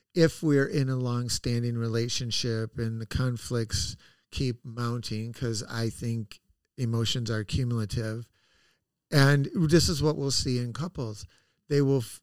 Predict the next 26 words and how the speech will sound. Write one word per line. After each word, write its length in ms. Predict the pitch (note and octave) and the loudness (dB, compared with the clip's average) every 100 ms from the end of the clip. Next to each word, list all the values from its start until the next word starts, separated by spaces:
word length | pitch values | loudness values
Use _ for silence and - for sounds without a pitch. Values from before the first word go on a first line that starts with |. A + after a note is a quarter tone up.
| _ _ | _ _
they 300 | D#3+ C3 D3 | -8 4 6
will, 260 | D3 D#3 D3+ | 6 6 4
for 200 | - D#3 | 2 0
the 120 | C3 | 0
first 640 | - - E3+ F3+ E3+ - - | -4 0 2 2 0 -2 -2
time, 800 | C#3 E3 C#3+ B2+ A#2 G#2+ A2 A#2 _ _ _ _ _ _ _ _ _ _ - | -4 -2 -4 -4 -4 -8 -10 -14 _ _ _ _ _ _ _ _ _ _ -6
say 440 | - - D#3 D#3+ | -2 2 4 4
things 460 | D3 D#3+ D3 C#3 - | 2 0 0 -2 -2
to 160 | C#3+ | 0
each 320 | C3 B2+ - C#3 | 0 0 -2 -2
other 640 | C3 B2 A#2 A2 G#2+ - _ _ | 0 -2 -2 -4 -6 -12 _ _
that 340 | B2+ C3+ - | -2 -2 0
they 240 | D3 C3 B2+ | 2 2 2
have, 260 | C3 B2+ - _ | 0 -4 -10 _
they 280 | D3 C#3 C3 | -4 0 0
should 400 | - - D#3 D3 | 2 2 2 0
have 260 | C#3+ C3 B2+ | 0 -2 -2
been 200 | B2+ A#2+ | -4 -2
saying 480 | G#2+ B2+ A#2+ A#2 | -2 -2 -2 -4
right 220 | A#2 A#2 A2+ | -2 -2 -2
along. 460 | A#2+ C3+ B2+ G#2+ - _ _ _ _ _ _ _ _ _ _ _ _ _ _ _ | -4 -2 -4 -6 -14 _ _ _ _ _ _ _ _ _ _ _ _ _ _ _
And 280 | E3+ C#3+ D3+ | 2 2 2
it 300 | E3+ D#3 B2+ | 2 2 2
doesn't 460 | D#3+ D#3 D3+ E3+ - | 2 2 2 -2 -6
feel 420 | - D3+ C#3+ C3+ | -4 -2 0 0
good. 520 | B2+ D3 D3 F#2+ - | 0 0 0 -2 -10